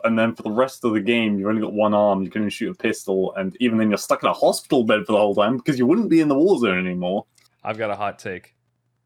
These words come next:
Speaker 1: Okay.
Speaker 2: Arma is the truck simulator of F P S.
Speaker 1: It is a simulator game, yeah.
Speaker 2: It, it's basically like the, it's like the truck driver simulator, or the farming simulator, or the train simulator.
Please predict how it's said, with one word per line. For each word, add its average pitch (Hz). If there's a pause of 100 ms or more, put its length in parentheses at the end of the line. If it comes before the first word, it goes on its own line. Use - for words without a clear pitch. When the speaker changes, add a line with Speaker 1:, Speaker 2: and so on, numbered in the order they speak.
Speaker 1:
Okay. 98 (580)
Speaker 2:
Arma 120 (680)
is 113
the 104
truck -
simulator 95
of 92
F 95
P 92
S. - (440)
Speaker 1:
It 147
is 156
a 131
simulator 90
game, 87
yeah. 87 (120)
Speaker 2:
It, 123
it's 127
basically 127
like 113
the, 107
it's 127
like 123
the -
truck -
driver 131
simulator, 123 (200)
or 104
the 85
farming 127
simulator, 117 (180)
or 113
the 98
train 123
simulator. 117